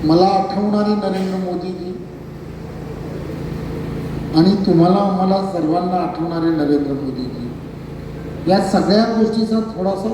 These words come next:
उलगडा होणं हे गरजेचं आहे. मला माहीत नाही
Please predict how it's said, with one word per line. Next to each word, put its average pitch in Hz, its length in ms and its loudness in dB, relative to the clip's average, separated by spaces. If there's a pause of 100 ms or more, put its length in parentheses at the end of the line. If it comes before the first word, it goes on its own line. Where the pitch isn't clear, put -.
उलगडा 185 360 4
होणं 165 460 0 (920)
हे 165 60 6
गरजेचं 151 540 6
आहे. 147 180 -2 (1080)
मला 156 160 8
माहीत 156 340 6
नाही 156 200 6